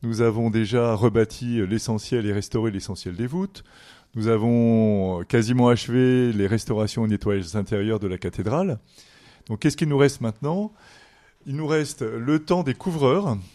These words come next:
Donc, ces charpentes, elles ont, elles ont bien sûr, elles doivent être recouvertes de tables de plomb et d'ornements en plomb. Ça va nous occuper,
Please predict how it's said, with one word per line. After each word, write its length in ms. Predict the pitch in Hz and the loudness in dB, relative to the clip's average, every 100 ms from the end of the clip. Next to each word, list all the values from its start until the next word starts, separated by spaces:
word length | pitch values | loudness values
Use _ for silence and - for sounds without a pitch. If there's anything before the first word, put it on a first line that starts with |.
| - - _ - - _ - | -20 -20 _ -20 -20 _ -12
Donc, 140 | 113 | -10
ces 180 | - - | -8 -8
charpentes, 600 | 113 120 104 - 123 117 | -6 -6 -4 0 0 0
elles 200 | 104 90 | -4 -6
ont, 200 | 92 90 | -8 -6
elles 180 | 98 98 | -8 -6
ont 60 | 101 | -4
bien 180 | 120 | -2
sûr, 400 | 117 - 135 98 - - - - _ | -2 0 -2 -2 -10 -20 -20 -20 _
elles 80 | 110 | 0
doivent 180 | 127 123 | 0 2
être 280 | 127 - 113 | 0 2 0
recouvertes 800 | 107 104 135 127 120 190 - - - _ - - - | 2 2 2 2 0 -2 -2 -8 -10 _ -20 -20 -4
de 100 | 110 | 0
tables 300 | 131 123 120 | 2 2 2
de 120 | 117 | 2
plomb 280 | - 139 120 | 0 0 0
et 60 | |
d'ornements 460 | 92 117 127 117 110 | 4 4 6 4 2
en 180 | 98 95 | 0 -2
plomb. 260 | - 147 240 _ - - | -2 -2 -2 _ -20 -20
Ça 140 | - 110 | -8 -2
va 100 | 120 | 0
nous 200 | 117 113 | 2 0
occuper, 360 | 107 123 - | -2 -6 0